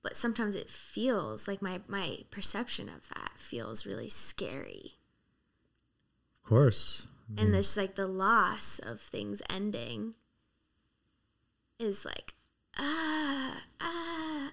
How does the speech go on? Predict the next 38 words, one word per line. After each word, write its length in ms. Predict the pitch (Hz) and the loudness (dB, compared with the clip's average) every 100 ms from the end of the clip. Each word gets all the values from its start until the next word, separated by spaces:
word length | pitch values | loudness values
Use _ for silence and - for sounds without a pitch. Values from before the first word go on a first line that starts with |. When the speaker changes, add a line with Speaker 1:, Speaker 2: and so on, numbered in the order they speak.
| - | -4
Speaker 1:
ah." 1160 | 320 339 339 330 330 320 294 277 262 240 226 220 - - - | -4 -6 -8 -6 -4 -2 0 0 -2 -2 -4 -8 -16 -20 -4
And, 140 | 226 | 0
like, 180 | 208 202 | 0 0
the 80 | 220 | 0
unknown 340 | 233 247 254 | 2 2 4
doesn't 300 | 277 294 302 | 4 4 2
feel 160 | 339 339 | 0 0
very 220 | 285 214 | 0 -2
playful. 600 | - - 247 269 220 202 | -2 0 0 0 0 -2
It 100 | 208 | 0
doesn't 260 | 233 208 - | -4 -4 -4
feel 220 | 226 220 | -4 -2
like 180 | 185 - | -4 -4
some 220 | 214 208 | -4 -4
place 300 | 208 202 - | -6 -4 -6
that 140 | - | -6
I 120 | - | -6
wanna, 340 | 117 113 117 220 - - - - _ _ _ _ _ | -6 -6 -6 -10 -16 -20 -20 -20 _ _ _ _ _
um, 500 | 196 190 180 180 190 - _ | -8 -8 -8 -12 -16 -20 _
participate 680 | - - 220 - 214 196 - | -20 -10 -6 -4 -6 -10 -12
with, 200 | - - | -16 -14
that 120 | - | -12
I 80 | 220 | -10
want 200 | 208 208 | -10 -12
to 100 | 208 | -12
dance 460 | - 202 208 214 - | -10 -10 -8 -10 -12
with, 160 | - - | -12 -14
that 100 | - | -14
I 80 | 214 | -12
want 200 | 220 - | -10 -12
to 80 | 240 | -14
play 340 | - - 139 | -14 -10 -8
with. 500 | - - - - - _ _ _ _ _ _ _ _ _ _ _ _ _ 117 | -10 -12 -16 -20 -20 _ _ _ _ _ _ _ _ _ _ _ _ _ 2
Speaker 2:
Mm. 280 | 107 98 95 - _ _ _ _ _ _ _ _ - | 6 6 2 -4 _ _ _ _ _ _ _ _ -4
Speaker 1:
And 140 | 233 | -2
I 80 | 226 | -2
feel 560 | - 214 208 202 196 | -6 -4 -2 -2 -4
like 580 | 190 190 185 - - - | -4 -6 -8 -10 -14 -16